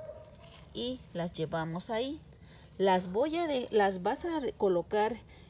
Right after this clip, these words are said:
en un área que sea caliente,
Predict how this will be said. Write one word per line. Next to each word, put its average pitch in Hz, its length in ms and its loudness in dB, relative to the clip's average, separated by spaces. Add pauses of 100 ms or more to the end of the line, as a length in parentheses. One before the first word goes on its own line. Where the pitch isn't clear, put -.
(200)
en 208 200 0
un 247 360 0
área 202 560 0 (4000)
que 202 160 2
sea 226 420 4
caliente, 190 800 0